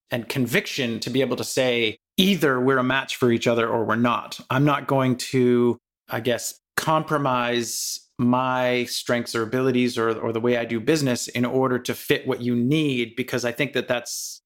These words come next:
you know, just the road to failure for both of us. Whereas if we can have those conversations and you can tell me frankly, "Well, I think I can afford this per month."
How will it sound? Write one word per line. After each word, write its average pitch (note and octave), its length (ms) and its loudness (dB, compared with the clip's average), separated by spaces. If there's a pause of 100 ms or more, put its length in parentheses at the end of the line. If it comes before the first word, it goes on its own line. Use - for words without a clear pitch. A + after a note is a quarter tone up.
you B2 60 -6
know, A#2 120 -2
just A2 340 -6
the B2 80 0
road A#2+ 240 0
to A#2+ 80 -8
failure A#2+ 400 0
for A#2 120 -4
both B2 260 -2
of G#2 100 -8
us. - 240 -10 (440)
Whereas B2 420 0
if A#2+ 180 -4
we C#3+ 100 2
can C#3 140 -2
have D3+ 300 0
those D#3 160 0
conversations A#2+ 880 0
and A2+ 260 -4
you C3 80 2
can B2 260 -4 (140)
tell C#3+ 180 -2
me B2+ 140 0
frankly, B2 640 0 (260)
"Well, D3 300 4
I C#3+ 100 2
think C#3+ 220 -2
I B2+ 80 0
can B2 120 2
afford A#2 440 2
this C3+ 180 2
per - 240 -2
month." B2+ 500 0